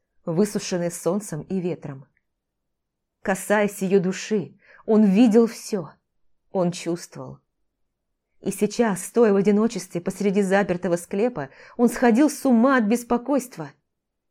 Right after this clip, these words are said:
А ещё он знал кое-что совершенно определённо. Он больше ни за что не отпустит её от себя. Стоило двери, ведущей в склеп, прийти в движение, как он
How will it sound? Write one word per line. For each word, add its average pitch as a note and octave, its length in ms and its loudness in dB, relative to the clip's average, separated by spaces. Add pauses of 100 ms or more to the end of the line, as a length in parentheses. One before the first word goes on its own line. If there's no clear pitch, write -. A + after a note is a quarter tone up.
(160)
А - 100 0
ещё B3 320 2
он A3 80 6
знал B3 320 2
кое-что G3 400 2
совершенно A#3 600 2
определённо. F#3+ 720 -2 (840)
Он F#3 200 2
больше F#3 280 2
ни F3 120 0
за E3+ 120 0
что - 460 -6 (140)
не G3 200 4
отпустит F#3+ 680 -2
её D#3+ 180 -4
от C#3+ 80 -10
себя. E3 420 -8 (1400)
Стоило B3+ 440 2
двери, G#3+ 400 4
ведущей F#3+ 420 0
в - 20 -14
склеп, A3+ 380 -2
прийти G3+ 320 -2
в F3+ 60 0
движение, E3+ 680 -4 (480)
как G3 260 -2
он A#3+ 260 2